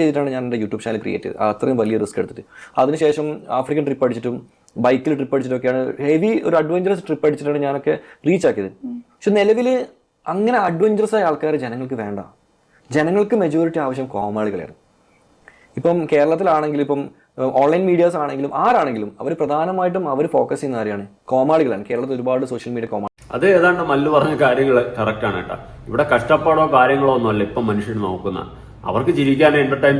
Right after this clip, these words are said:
Speaker 3: ചെയ്യാനും ചില കാര്യങ്ങൾ ചുരുളഴിഞ്ഞ് വരുന്നതും ഒക്കെ കാണാനാണ് ഇഷ്ടം ജനങ്ങൾക്ക്. അതുകൊണ്ട് തന്നെ ജനങ്ങൾ ഇന്ന് ഈ കോമാളികളുടെ വീഡിയോകൾ കാണുന്നു. അതുപോലെ നമ്മുടെ പോലത്തെ റിയാക്ഷൻ വീഡിയോ ചെയ്യുന്ന ആൾക്കാരുടെ വീഡിയോസ് കാണുന്നു. അതൊരിക്കലും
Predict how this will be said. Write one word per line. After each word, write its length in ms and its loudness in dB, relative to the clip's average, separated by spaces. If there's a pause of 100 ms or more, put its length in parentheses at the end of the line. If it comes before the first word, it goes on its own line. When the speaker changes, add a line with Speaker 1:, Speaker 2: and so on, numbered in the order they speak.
Speaker 3:
ചെയ്യാനും 320 0 (200)
ചില 120 2 (120)
കാര്യങ്ങൾ 340 6 (200)
ചുരുളഴിഞ്ഞ് 580 2
വരുന്നതും 400 0 (200)
ഒക്കെ 220 -2
കാണാനാണ് 440 4 (320)
ഇഷ്ടം 260 -6 (220)
ജനങ്ങൾക്ക്. 420 -2 (100)
അതുകൊണ്ട് 340 -2
തന്നെ 160 -2 (100)
ജനങ്ങൾ 360 -2
ഇന്ന് 160 -6 (420)
ഈ 120 -2
കോമാളികളുടെ 600 6
വീഡിയോകൾ 240 6 (100)
കാണുന്നു. 280 0 (100)
അതുപോലെ 320 0
നമ്മുടെ 240 0
പോലത്തെ 320 0
റിയാക്ഷൻ 400 0
വീഡിയോ 220 0
ചെയ്യുന്ന 260 2
ആൾക്കാരുടെ 420 -2
വീഡിയോസ് 360 0
കാണുന്നു. 300 -4 (320)
അതൊരിക്കലും 540 2